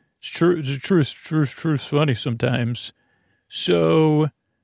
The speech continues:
okay, so there, that, that movie starts off with a stop motion animation sequence inspired and kind of, uh,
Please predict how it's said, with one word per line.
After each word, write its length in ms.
okay, 320
so 180
there, 200
that, 360
that 180
movie 220
starts 340
off 220
with 140
a 40
stop 300
motion 400
animation 540
sequence 600
inspired 760
and 120
kind 240
of, 200
uh, 360